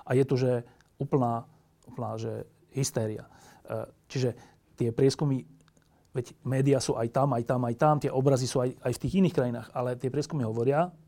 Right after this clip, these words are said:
predsa len o nejakej inej povahe alebo vnímaní tej verejnosti.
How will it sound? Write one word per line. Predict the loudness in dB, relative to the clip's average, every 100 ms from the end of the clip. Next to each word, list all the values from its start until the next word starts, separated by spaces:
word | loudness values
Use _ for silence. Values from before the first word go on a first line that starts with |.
| 0
predsa | 0 0 0 0
len | 0 -2 -4 -6 -10 -20 _ _
o | -4
nejakej | -2 0 -2 -4 -4
inej | 0 2 2 0
povahe | 0 4 6 6 4 2 0 -14 -20 _ _ _
alebo | -14 -10 -10 -12 _ -6
vnímaní | 0 4 6 4 2 0 -6 -8
tej | 4 6
verejnosti. | 8 8 8 6 0 -6 -14